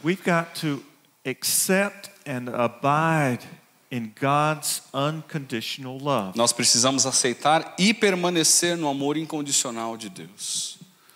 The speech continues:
Speaker 1: Amen?
Speaker 2: Amém?
Speaker 1: Okay. That's where we find rest.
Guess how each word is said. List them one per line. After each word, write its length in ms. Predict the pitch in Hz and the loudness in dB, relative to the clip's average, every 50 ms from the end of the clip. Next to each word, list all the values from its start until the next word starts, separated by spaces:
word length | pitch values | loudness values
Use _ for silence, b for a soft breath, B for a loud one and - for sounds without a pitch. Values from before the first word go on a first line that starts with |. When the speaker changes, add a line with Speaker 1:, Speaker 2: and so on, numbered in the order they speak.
| b b b b b b _ _ _ _ _ _ _ _ _ _ | b b b b b b _ _ _ _ _ _ _ _ _ _
Speaker 1:
Amen? 420 | 107 113 117 131 151 180 196 196 - _ _ _ | -8 -8 -6 -4 -6 -6 -6 -8 -12 _ _ _
Speaker 2:
Amém? 320 | 104 101 117 151 185 175 - - - - - - B B B B B B B B B B B B B B _ _ | -8 -6 -4 -4 -4 -6 -10 -18 -20 -20 -20 -20 B B B B B B B B B B B B B B _ _
Speaker 1:
Okay. 440 | - 120 127 135 - 120 98 92 98 - _ _ _ _ _ _ B B B B B B B B B B B B B B B B B B B B B B B B _ _ _ _ _ _ _ _ _ _ _ _ _ _ _ _ _ - | -10 -8 -8 -6 -6 -6 -6 -6 -10 -16 _ _ _ _ _ _ B B B B B B B B B B B B B B B B B B B B B B B B _ _ _ _ _ _ _ _ _ _ _ _ _ _ _ _ _ -2
That's 280 | 143 147 151 - - 170 | 0 0 0 -2 -4 -2
where 140 | 180 165 151 | -2 -2 -2
we 160 | 135 143 135 | -2 -6 -8
find 400 | - - 139 127 123 120 117 101 107 | -4 -2 0 0 0 0 -2 -4 -4
rest. 600 | 117 117 110 101 95 90 - - - - - - | 0 0 2 2 0 0 -2 -4 -4 -6 -8 -14